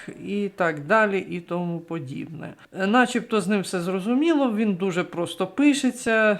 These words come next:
ніяких проблем з ним немає. В нього, щоправда, є ще його двійник, це could, це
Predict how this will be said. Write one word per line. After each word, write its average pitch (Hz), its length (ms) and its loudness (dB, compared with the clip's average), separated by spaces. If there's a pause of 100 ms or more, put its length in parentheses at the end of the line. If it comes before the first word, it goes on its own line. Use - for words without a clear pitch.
(100)
ніяких 175 840 -2
проблем 175 420 -2
з 135 80 -12
ним 180 200 -2
немає. 269 500 2
В 175 80 -2
нього, 208 240 2
щоправда, 170 500 -2
є 165 220 0
ще 156 400 -4
його 165 640 -2
двійник, 190 580 2
це - 120 -10
could, 247 640 2
це 165 560 0